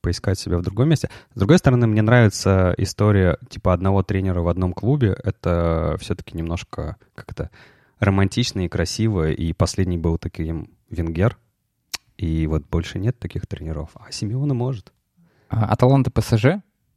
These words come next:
Speaker 2: Это следующая повестка. Здесь, наверное, особо нечего обсуждать. П С Ж выиграл у Аталанты два один. А, Аталанта, наверное, ну, она более-менее неплохо смотрелась, но она не смогла, наверное, выдать тот супер фееричный футбол,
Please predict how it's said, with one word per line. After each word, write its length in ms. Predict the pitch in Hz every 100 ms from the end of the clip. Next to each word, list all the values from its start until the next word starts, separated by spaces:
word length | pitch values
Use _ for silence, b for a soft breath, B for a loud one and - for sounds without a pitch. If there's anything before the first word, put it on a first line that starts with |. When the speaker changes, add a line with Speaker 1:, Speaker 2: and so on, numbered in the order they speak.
| _ -
Speaker 2:
Это 200 | 101 107
следующая 640 | - 107 98 - 95 95
повестка. 500 | - 101 110 - -
Здесь, 320 | 98 98 -
наверное, 340 | 98 98 95 87
особо 280 | - 98 95
нечего 340 | 101 - 90
обсуждать. 480 | 85 - 98 98 -
П 80 | 101
С 140 | 98
Ж 160 | 101 104
выиграл 360 | 104 98 90
у 140 | 85 92
Аталанты 460 | - 98 95 98
два 220 | 95 95
один. 340 | 98 123 220 220 b b b b b
А, 220 | 107 101 98
Аталанта, 540 | 110 113 120 113 101
наверное, 640 | 101 110 107 101 95 87 - -
ну, 520 | 58 69 120 127 95
она 160 | 101 113
более-менее 460 | 131 120 113 110
неплохо 340 | 107 110 107 -
смотрелась, 580 | 104 101 165 202 -
но 200 | 110 120
она 140 | 98 101
не 120 | 101
смогла, 360 | - 101 98 85
наверное, 380 | 80 60 67
выдать 320 | 92 90 73 -
тот 200 | 71 -
супер 340 | - - -
фееричный 480 | - 85 87 - 80
футбол, 460 | - 90 101 175